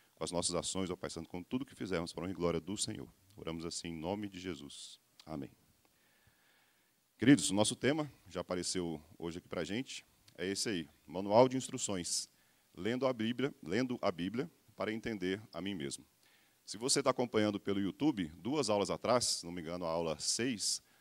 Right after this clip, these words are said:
a Ana Luísa tratou desse tema. Só que ela disse, "Lendo a Bíblia para entender o meu cônjuge." Hoje nós vamos tratar sobre lendo a Bíblia para entender a mim mesmo. Por que que eu ajo de certas maneiras? Por que que eu penso certas coisas?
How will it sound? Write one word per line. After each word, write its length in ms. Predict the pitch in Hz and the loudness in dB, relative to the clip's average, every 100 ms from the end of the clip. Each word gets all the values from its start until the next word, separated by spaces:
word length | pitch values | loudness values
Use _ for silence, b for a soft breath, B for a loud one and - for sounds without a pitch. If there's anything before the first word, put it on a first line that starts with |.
| b - | b -2
a 120 | 104 | 0
Ana 100 | 120 | 0
Luísa 460 | 127 120 131 160 | 0 0 -2 -4
tratou 360 | 180 151 - 123 | -4 -4 -2 0
desse 180 | 127 - | 0 -2
tema. 280 | 135 104 85 _ _ | -4 -4 -8 _ _
Só 180 | - 87 | -12 -8
que 80 | - | -6
ela 160 | 101 98 | -4 -4
disse, 260 | 98 - | -6 -6
"Lendo 380 | 85 95 135 131 | -4 -2 0 4
a 100 | 113 | 2
Bíblia 400 | 87 120 135 156 | 2 -4 -4 -2
para 200 | 117 113 | 0 0
entender 340 | 123 110 107 | -2 -4 -2
o 40 | 127 | -2
meu 180 | 120 175 | -2 -6
cônjuge." 640 | - 135 151 104 71 64 _ b b b b _ | -6 -4 -4 -6 -12 -14 _ b b b b _
Hoje 240 | 110 127 | -2 0
nós 160 | 143 120 | 0 -2
vamos 200 | 123 113 | -4 -4
tratar 360 | 117 110 80 73 | -4 -2 -2 -2
sobre 240 | 98 135 | -6 -6
lendo 300 | 156 123 143 | -2 -2 -2
a 60 | 156 | -4
Bíblia 320 | 123 139 208 - | -6 -6 -10 -8
para 140 | 143 | -6
entender 400 | 147 143 113 139 - | -6 -6 -6 -6 -10
a 80 | 127 | -8
mim 120 | 143 | -4
mesmo. 280 | 123 95 90 98 b b b b - | 0 0 -2 -12 b b b b -8
Por 100 | - | -4
que 100 | 180 | -2
que 100 | 135 | 2
eu 120 | 127 | 6
ajo 240 | 127 127 | 6 4
de 100 | 113 | 0
certas 320 | - 107 104 | 0 0 -2
maneiras? 400 | 92 78 73 71 | -6 -6 -6 -8
Por 120 | - 104 | -10 -8
que 100 | 135 | -4
que 80 | |
eu 80 | 151 | -4
penso 600 | - 120 147 165 - 151 143 | -4 -2 0 2 0 -2 -10
certas 500 | - 117 110 101 - | -4 -4 -2 -8 -6
coisas? 440 | 107 85 78 | -6 -4 -4